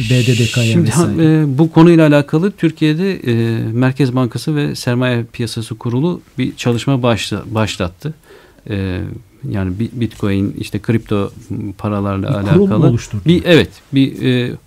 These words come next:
Speaker 2: bunun, e, ku-, kullanılmasıyla alakalı bir takım şeyler oluşturmak, e, kurallar oluşturmak, e, açısından. E, onlar böyle bir çalışma başlattılar.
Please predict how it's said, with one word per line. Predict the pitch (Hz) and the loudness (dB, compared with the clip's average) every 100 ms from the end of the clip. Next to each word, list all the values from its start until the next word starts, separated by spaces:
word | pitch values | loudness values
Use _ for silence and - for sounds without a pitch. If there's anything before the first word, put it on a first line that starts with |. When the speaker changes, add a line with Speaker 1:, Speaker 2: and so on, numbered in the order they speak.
| _ | _
Speaker 2:
bunun, | 147 151 147 - - - _ | 6 6 6 0 -20 -20 _
e, | 113 | 0
ku-, | 113 113 107 - 127 123 - | 2 0 -2 -6 -8 -8 -6
kullanılmasıyla | - 131 143 147 143 135 160 120 | 2 6 8 8 8 6 6 6
alakalı | 110 104 104 113 139 139 123 | 4 2 0 0 0 -2 -4
bir | 120 | -4
takım | 113 117 123 123 | -4 -2 -2 -4
şeyler | - 113 113 107 | -2 0 0 -2
oluşturmak, | 98 110 107 113 107 110 - _ - - - - | -2 -2 -2 -2 0 -2 -6 _ -20 -20 -20 -8
e, | 104 101 98 | -4 -4 -4
kurallar | - 117 110 113 | -2 0 2 0
oluşturmak, | 110 107 - 113 110 - | 0 -2 -2 -2 -2 -4
e, | |
açısından. | 101 98 101 101 - 98 110 156 160 - - _ _ | -10 -8 -8 -8 -6 -6 -4 -6 -10 -18 -20 _ _
E, | 131 127 | -6 -6
onlar | 131 143 165 156 | 0 4 4 4
böyle | 170 165 | 2 0
bir | |
çalışma | - 156 147 175 | 0 -2 0 0
başlattılar. | 165 165 - 143 135 135 160 | 0 0 -2 -4 -4 -6 -6